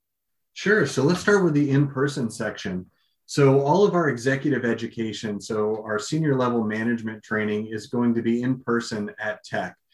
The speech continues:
So we expect this to be, you know, a lot more, um, you know, personalized and a little bit, uh, you know, more in depth to the leader,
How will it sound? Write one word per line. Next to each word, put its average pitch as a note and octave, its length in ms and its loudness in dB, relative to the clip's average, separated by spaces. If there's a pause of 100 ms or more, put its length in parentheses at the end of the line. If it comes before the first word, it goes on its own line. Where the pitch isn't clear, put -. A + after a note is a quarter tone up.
(260)
So C#3 280 4
we C#3+ 160 4
expect D3 400 -4
this C#3 180 -2
to C#3 60 -4
be, B2+ 360 0
you B2+ 120 -8
know, A#2 160 -2
a - 0 -
lot C3+ 420 0
more, B2 540 -2 (420)
um, G2+ 680 -4 (200)
you C#3 100 -2
know, A#2 80 -2
personalized C#3 920 0
and A#2 100 -4
a - 20 -2
little D3 200 0
bit, C3 280 0 (120)
uh, G#2 380 -2 (180)
you A#2+ 100 -8
know, G2 220 -8 (1040)
more C3+ 320 -2
in C#3+ 320 2
depth B2+ 520 -6
to B2 180 0
the A2+ 120 0
leader, G#2+ 680 0